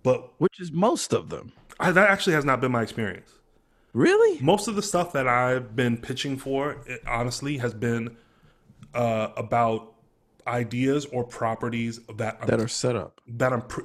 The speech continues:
Speaker 1: yeah, that are set up and that I'm pretty sure that they, they might not make it, right? They might not
Speaker 2: Sure.
Speaker 1: ever go to production, but that they
Speaker 2: Yeah.
Speaker 1: are gonna hire some person to write the script.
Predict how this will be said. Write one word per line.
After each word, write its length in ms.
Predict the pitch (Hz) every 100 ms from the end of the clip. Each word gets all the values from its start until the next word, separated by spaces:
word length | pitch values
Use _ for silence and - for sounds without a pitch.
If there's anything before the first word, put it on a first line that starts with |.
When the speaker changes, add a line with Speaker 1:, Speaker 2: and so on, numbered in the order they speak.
| 160
Speaker 1:
yeah, 80 | 160
that 120 | 120
are 80 | 113
set 240 | - 139
up 200 | 156 147
and 120 | 127
that 120 | 120 113
I'm 80 |
pretty 260 | 110 - 151
sure 240 | - 139
that 380 | 127 117 107 - - - _ - - _ 131
they, 80 |
they 180 | 156 156
might 140 | 156 110
not 100 | 98
make 260 | 113 123
it, 180 | - - _ -
right? 280 | 107 110
They 100 | 117
might 280 | 123 120 117
not 180 | 107 110
Speaker 2:
Sure. 140 | -
Speaker 1:
ever 180 | 127 123
go 180 | 113 123
to 60 | 110
production, 560 | 113 160 185 123 113
but 160 | 110 117
that 140 | 117
they 160 | 113 110
Speaker 2:
Yeah. 80 | 131
Speaker 1:
are 140 | 143
gonna 220 | 135 131
hire 360 | 117 123 120 117
some 540 | - 127 127 135 131 - _ _ _ _ 127 104 -
person 480 | - 139 - 92 95 - _ _ _ _ -
to 100 | 110
write 240 | 110 -
the 40 |
script. 460 | - - 107 -